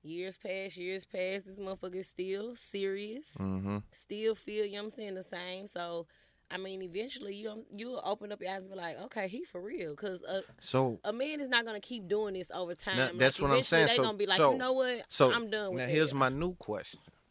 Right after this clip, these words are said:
Speaker 2: What is, what is too long to be doing that? Because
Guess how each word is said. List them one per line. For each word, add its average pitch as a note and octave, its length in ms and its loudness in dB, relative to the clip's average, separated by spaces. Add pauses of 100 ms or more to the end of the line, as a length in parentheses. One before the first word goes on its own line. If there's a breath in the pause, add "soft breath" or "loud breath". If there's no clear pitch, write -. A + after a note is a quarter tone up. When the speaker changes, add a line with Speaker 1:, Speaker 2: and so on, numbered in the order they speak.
(1600)
Speaker 2:
What B2+ 280 12
is, A#2+ 440 4 (1000)
what A#2 260 6
is B2 160 2
too C3+ 220 2
long B2 420 2
to G#2+ 60 -2
be G#2 180 -4
doing A2 460 0
that? D2 240 -6
Because G#2+ 560 -2